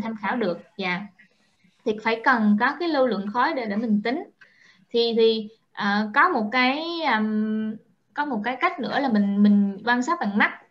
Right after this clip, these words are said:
Thì thông thường cái búa gõ ở những cái trường đầu tiên nó sẽ có không, không có vấn đề gì lắm đâu. Ờ, trường hợp mà, à, ở cái trường sau cùng á, bụi mịn á, nó dễ bị bay ra ngoài á, thì bạn có thể quan sát. Ví dụ là trong một cái,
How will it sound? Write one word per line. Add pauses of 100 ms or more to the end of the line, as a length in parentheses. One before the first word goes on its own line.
(120)
Thì
thông
thường
cái
búa
gõ
ở
những
cái
trường
đầu
tiên
nó
sẽ
có
không,
không
có
vấn
đề
gì
lắm
đâu. (920)
Ờ, (240)
trường
hợp (100)
mà, (400)
à, (200)
ở
cái
trường
sau
cùng
á, (120)
bụi
mịn
á, (100)
nó
dễ
bị
bay
ra
ngoài
á, (360)
thì
bạn
có
thể
quan
sát. (360)
Ví
dụ
là
trong
một
cái,